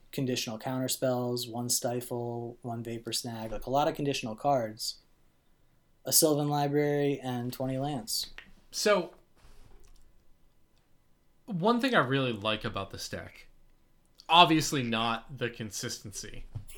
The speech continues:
Speaker 2: <laughs> but the fact that a lot of the time, right, with a Legacy list,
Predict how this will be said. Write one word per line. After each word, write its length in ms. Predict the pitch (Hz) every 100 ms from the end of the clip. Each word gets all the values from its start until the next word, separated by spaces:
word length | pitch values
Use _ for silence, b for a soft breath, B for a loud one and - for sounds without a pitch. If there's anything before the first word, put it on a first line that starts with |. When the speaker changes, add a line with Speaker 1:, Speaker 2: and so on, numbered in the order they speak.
| -
Speaker 2:
<laughs> 500 | - - 117 - -
but 300 | - 151 131 - _ - _ _ _ _
the 180 | 180 156
fact 460 | 139 156 170 214 170
that 320 | 165 139 - _ _ -
a 120 | 156
lot 240 | 151 156
of 80 | 147
the 80 | 131
time, 280 | 127 101 95
right, 280 | 104 113 127
with 160 | 123
a 40 | 113
Legacy 380 | 110 107 -
list, 400 | 101 98 95 -